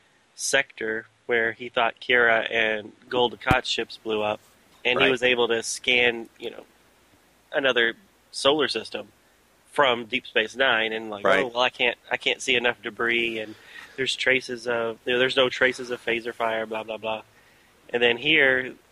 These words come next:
Speaker 1: you know, you would think that if this tractor beam energy came out of the wormhole and sucked it in, it would leave some sort of residual particles or something that they, that in some stories I think that they could have scanned and like, "Oh, well,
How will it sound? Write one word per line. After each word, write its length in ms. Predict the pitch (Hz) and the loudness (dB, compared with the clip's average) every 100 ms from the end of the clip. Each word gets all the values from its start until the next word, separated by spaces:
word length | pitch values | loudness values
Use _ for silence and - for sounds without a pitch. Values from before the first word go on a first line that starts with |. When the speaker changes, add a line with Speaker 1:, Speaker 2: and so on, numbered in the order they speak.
| - | -16
Speaker 1:
you 80 | 254 | -14
know, 80 | 110 | -12
you 160 | 120 | -10
would 140 | 117 - | -6 -2
think 220 | 147 104 | -2 -2
that 140 | 117 | -4
if 240 | 113 - - | -4 -6 -6
this 220 | 120 - - - | -6 -6 -16 -16
tractor 380 | - 127 - 127 | -2 0 0 -2
beam 320 | 113 123 117 | -4 -2 -2
energy 460 | 117 120 110 117 110 | -2 -2 -4 -6 -6
came 340 | 135 123 123 | 0 2 2
out 160 | 120 120 | 2 0
of 80 | 110 | -2
the 80 | |
wormhole 380 | 110 120 117 113 | -2 -2 0 -4
and 80 | 110 | -4
sucked 240 | - 113 113 | -6 -6 -2
it 80 | |
in, 160 | 123 117 | 0 0
it 60 | 110 | -2
would 120 | 110 | -6
leave 140 | 117 | -8
some 160 | - 117 | -8 -8
sort 200 | 117 110 | -4 -4
of 140 | 110 95 _ - _ - | -4 -8 _ -20 _ -8
residual 720 | 117 107 117 113 113 110 104 - _ _ _ _ - - | -6 -2 -4 -4 -4 -4 -6 -12 _ _ _ _ -20 -8
particles 480 | - 117 117 - 104 | 0 2 0 -4 -10
or 60 | 104 | -8
something 240 | - 101 | -10 -10
that 100 | 107 | -12
they, 220 | 110 107 110 - - _ _ _ _ _ _ _ _ - | -14 -14 -16 -20 -20 _ _ _ _ _ _ _ _ 0
that 120 | 135 | 2
in 100 | 131 | 2
some 200 | 127 139 | 2 0
stories 400 | - 117 117 113 | 0 0 0 0
I 80 | 113 | -4
think 220 | 117 110 | -6 -6
that 160 | 113 | -4
they 80 | 120 | -4
could 220 | 113 120 | -2 0
have 220 | 110 104 - | -2 -4 -8
scanned 400 | - 117 110 107 | -6 -6 -6 -8
and 120 | 104 | -10
like, 140 | 104 | -8
"Oh, 180 | 135 156 | -8 -6
well, 260 | 117 117 | -6 -6